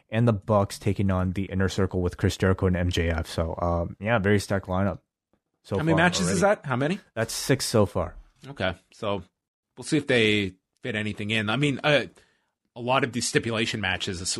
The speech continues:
Speaker 2: as well, like the ladder match, the main event, like, that's, that's gonna take up a lot of time. Um, I can see
Speaker 1: Mm-hmm.
Speaker 2: a few more things, uh, inserted there, but there you go. That is March the seventh.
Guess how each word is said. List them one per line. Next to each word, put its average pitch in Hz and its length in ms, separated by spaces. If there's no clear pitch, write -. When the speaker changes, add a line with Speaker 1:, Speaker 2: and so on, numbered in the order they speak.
Speaker 2:
as 95 140
well, 104 160
like 90 180
the 95 80
ladder 101 260
match, 107 380
the 98 80
main 101 160
event, 92 320
like, 85 160
that's, 95 340
that's 90 220
gonna 87 300
take 95 220
up 90 140
a 90 40
lot 98 440
of 95 140
time. 87 400
Um, 87 380
I 107 60
can 117 140
see 107 140
Speaker 1:
Mm-hmm. 110 120
Speaker 2:
a - 20
few 113 120
more 90 140
things, - 600
uh, 78 340
inserted 87 520
there, 73 240
but 85 160
there 127 120
you 160 80
go. 190 240
That 127 160
is 131 320
March 117 240
the 123 100
seventh. 90 360